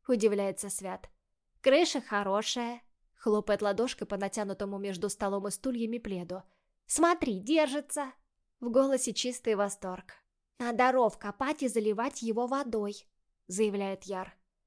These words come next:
«У каждого замка вокруг был такой, я в книжке видел. Мама нас в прошлый раз наругала за воду в комнате, помнишь?» Печалится Святик.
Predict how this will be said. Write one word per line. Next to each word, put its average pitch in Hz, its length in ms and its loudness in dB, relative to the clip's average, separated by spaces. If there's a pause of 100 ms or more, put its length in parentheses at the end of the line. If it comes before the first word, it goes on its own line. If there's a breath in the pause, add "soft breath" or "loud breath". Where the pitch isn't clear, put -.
(380)
«У 339 80 0
каждого 285 480 4
замка 311 400 0
вокруг 247 440 0
был 254 260 4
такой, 247 420 -2
я 302 160 0
в 330 60 -6
книжке 214 480 -6
видел. 226 380 -6 (500)
Мама 269 300 0
нас 240 200 4
в - 60 -18
прошлый 254 360 -2
раз 262 180 0
наругала 233 560 0
за 208 160 -4
воду 208 240 -2
в - 80 -12
комнате, 208 500 -4
помнишь?» 254 640 -4 (480)
Печалится 214 560 -2
Святик. 196 560 -8